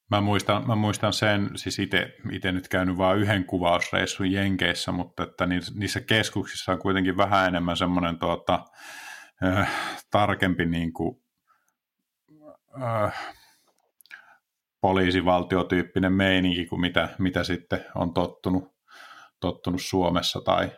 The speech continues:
tai euroissa tai, tai sitten jossain, no Japanissakin on oman, omat rajansa, mutta, mutta että siellä Jenkeissä niin ei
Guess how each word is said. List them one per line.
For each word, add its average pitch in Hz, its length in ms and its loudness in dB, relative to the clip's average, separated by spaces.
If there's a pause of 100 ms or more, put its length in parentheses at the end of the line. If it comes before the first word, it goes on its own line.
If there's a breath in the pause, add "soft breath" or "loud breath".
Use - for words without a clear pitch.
(1120)
tai 85 280 2
euroissa 85 520 -2
tai, 87 320 0 (220)
tai 87 200 0
sitten - 380 -10
jossain, 92 460 -4 (880)
no 92 180 -2
Japanissakin 98 680 0
on 98 120 4
oman, 98 200 2 (120)
omat 104 300 2
rajansa, 95 500 2
mutta, 87 540 -4
mutta 90 200 -4
että 90 280 -2 (360)
siellä 90 400 -4 (420)
Jenkeissä 95 560 0
niin 90 260 -8 (880 loud breath)
ei 107 500 2